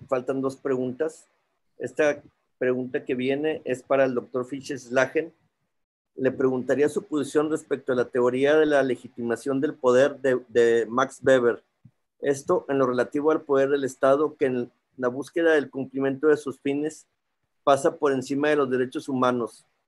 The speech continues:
Caso Europa y la obligatoriedad de muchos países de contar con el pase sanitario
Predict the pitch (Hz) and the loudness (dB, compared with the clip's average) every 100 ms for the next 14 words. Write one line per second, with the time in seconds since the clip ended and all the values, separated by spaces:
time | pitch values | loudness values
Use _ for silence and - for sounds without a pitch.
0 | _ _ 131 135 160 147 143 139 156 151 | _ _ 0 0 2 0 2 2 2 2
1 | 131 127 123 123 120 120 131 120 123 135 | 2 2 4 2 2 0 0 2 2 2
2 | 139 131 143 - 135 135 147 135 131 120 | -2 -6 -10 -4 -2 -2 -4 -6 -4 -6
3 | 113 - 131 135 - 127 117 - 127 - | -6 0 0 0 -4 -6 -4 0 0 0
4 | 135 120 - 120 135 143 | -4 -4 -2 -2 -2 -8